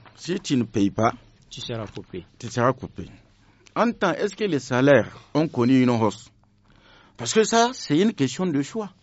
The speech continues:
Speaker 1: Ça veut dire que des gens vont se dire, je vais trouver un mécanisme pour ne plus être consommateur ou du moins client de la Nigélec. Si je peux m'acheter des panneaux, je vais acheter mes panneaux. Là, au moins, si je suis autonome. Parce que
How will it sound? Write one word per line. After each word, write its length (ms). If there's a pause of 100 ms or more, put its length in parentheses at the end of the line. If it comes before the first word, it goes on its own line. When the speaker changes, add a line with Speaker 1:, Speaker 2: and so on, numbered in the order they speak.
(560)
Speaker 1:
Ça 100
veut 80
dire 140
que 120
des 180
gens 200
vont 180
se 160
dire, 300 (640)
je 300
vais 200
trouver 480
un 60
mécanisme 720 (1120)
pour 120
ne 160
plus 400 (200)
être 260
consommateur 640
ou 80
du 80
moins 180
client 380
de 100
la 140
Nigélec. 380 (460)
Si 160
je 100
peux 160
m'acheter 380
des 100
panneaux, 340
je 120
vais 100
acheter 280
mes 140
panneaux. 380 (480)
Là, 140
au 80
moins, 160
si 160
je 40
suis 140
autonome. 420 (640)
Parce 180
que 100